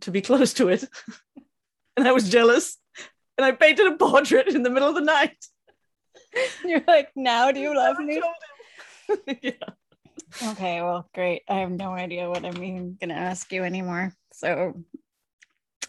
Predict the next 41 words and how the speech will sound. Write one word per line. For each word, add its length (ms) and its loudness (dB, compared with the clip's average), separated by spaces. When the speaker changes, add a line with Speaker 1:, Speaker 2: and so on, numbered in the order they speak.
Speaker 1:
Hey, 120 0
Speaker 2:
that's 80 0
Speaker 1:
just 120 -4
keep 140 -2
Speaker 2:
cool. 80 -4
Speaker 1:
telling 240 4
us 100 -2
what's 200 -2
in 100 -4
your 160 -2
head. 280 -4
Speaker 2:
Okay, 520 0
<laughs> 60 -4
well, 140 2
that 360 2
could 180 -4
be 140 -10
dangerous, 720 -6
but 340 2
I 160 4
Speaker 1:
<laughs> 100 0
Speaker 2:
will 240 4
<laughs> 560 -2
tell 220 4
you 320 0
that. 640 -2
Okay, 180 2
well, 180 4
how 180 2
did 120 2
you 100 2
get 120 2
into 180 -2
improv? 460 -8
'Cause 100 -6
that's, 240 0
so 240 -2
before 420 0
I 120 4
knew 180 -2
you, 240 -6